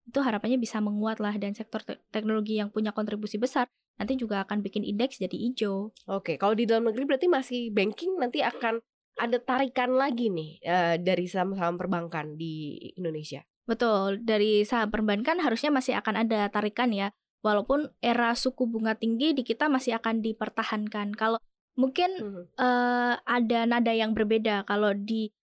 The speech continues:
Speaker 1: global seperti A S, The Fed itu kemungkinan akan pivot di tahun depan. Tapi
Speaker 2: Hmm.
Speaker 1: kalau kita sepertinya pivotnya tahun dua ribu dua puluh lima seperti yang diungkapkan.
Speaker 2: Jadi masih ada dua belas bulan lagi ke depan gitu
Speaker 1: Iya,
Speaker 2: ya, kita
Speaker 1: jadi
Speaker 2: harus hadapin ya.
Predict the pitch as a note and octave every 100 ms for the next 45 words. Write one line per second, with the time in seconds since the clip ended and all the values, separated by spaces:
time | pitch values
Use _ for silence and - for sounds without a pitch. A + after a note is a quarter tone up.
0 | _ _ _ _ - A3+ C4+ C#4 G#3+ G3+
1 | G3 B3 C4 A#3 A3 A3 G3+ - G#3 A3+
2 | - A3+ A3+ G#3+ C#4+ - B3 A3+ A#3 C4+
3 | D4 B3 A3+ A3+ A3+ C4+ - A#3 A3 A3+
4 | A3+ G#3 - G#3 F#3 F#3+ G3 G3+ D4 C4
5 | A3+ A3+ A#3 C#4+ - B3 C4 D4 C4 A#3+
6 | A#3 C#4 B3+ A#3 G#3+ G#3 G#3+ G#3 G3 G3+
7 | G#3 G3+ - - - A#3 G#3+ G#3 G#3 G3
8 | - C4 C4 A#3+ A3 G#3 G3 F3+ F#3+ -
9 | G3 F#3+ F#3 F3+ F#3+ G3 F#3 - A#3 G#3
10 | E3+ C4 B3+ A#3 A3 G#3 G#3+ C#4 E3 E3+
11 | G3 D3+ D3